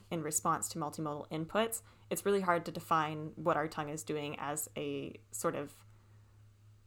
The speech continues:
separate sense from what's happening in our brain, because what our tongue is doing is the same as what our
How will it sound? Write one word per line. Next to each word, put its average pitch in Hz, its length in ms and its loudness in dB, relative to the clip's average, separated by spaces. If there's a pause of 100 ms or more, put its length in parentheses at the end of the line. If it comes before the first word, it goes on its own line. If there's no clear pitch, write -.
(180)
separate - 480 2
sense 156 360 -2
from 156 220 -2
what's - 220 -4
happening 143 580 -4
in - 120 -6
our 135 120 -2
brain, - 340 -2
because - 240 -6
what 165 100 4
our 160 80 0
tongue 202 200 0
is 180 100 0
doing 160 260 0
is 156 100 -6
the 156 80 -8
same 147 240 -4
as 147 100 -10
what 147 120 -2
our 139 180 -2